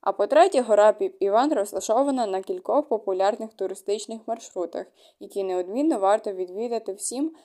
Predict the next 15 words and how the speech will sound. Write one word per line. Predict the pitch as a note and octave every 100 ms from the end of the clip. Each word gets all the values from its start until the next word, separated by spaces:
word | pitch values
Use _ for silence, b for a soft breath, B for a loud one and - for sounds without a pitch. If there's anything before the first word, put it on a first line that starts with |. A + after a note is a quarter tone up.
| B
хто | - G#3
хоче | A#3+ D4+ A3
закохатися | G3 F#3 G3 G3 G3 G3 G#3
в |
гори. | G#3 F3+ E3 - _ _ _ _ _ _ _ _ _ _
Свою | - G#3+ A#3 B3+
відомість | C4 C4+ D#4 A#3 -
Піп | G#3+ G#3+ -
Іван | G3+ A3+ B3+ -
отримав | G3+ G#3+ C#4 A#3
завдяки | G#3 F#3 F#3+ G#3 B3 C4+ B B
кам'яній | - G3+ G3 G3 A#3 C#4
обсерваторії | G3+ - G3 F#3+ F#3+ G3+ A3 A3 G#3+ F3+
Білий | F3+ F3+ G#3
Слон, | - F#3+ E3+